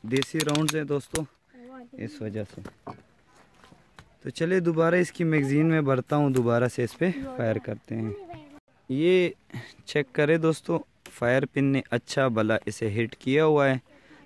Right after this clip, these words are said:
देसी rounds है दोस्तों, देसी rounds में ये बात आती है। ये देखिए आप लोग, अच्छी तरह से इसने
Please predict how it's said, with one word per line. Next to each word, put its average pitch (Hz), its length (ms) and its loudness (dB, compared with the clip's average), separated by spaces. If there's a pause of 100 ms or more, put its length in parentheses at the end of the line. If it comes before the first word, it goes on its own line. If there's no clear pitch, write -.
(160)
देसी 240 340 8
rounds 165 320 6
है 160 120 6
दोस्तों, 127 420 4
देसी 139 300 4
rounds 127 280 4
में 123 140 2
ये 117 160 4
बात 104 240 0 (260)
आती 113 320 -2
है। 151 180 4 (720)
ये 147 80 0
देखिए 131 420 -2
आप 120 240 0
लोग, 135 140 2 (800)
अच्छी 247 340 -4
तरह 135 280 2
से 127 200 0
इसने 123 300 0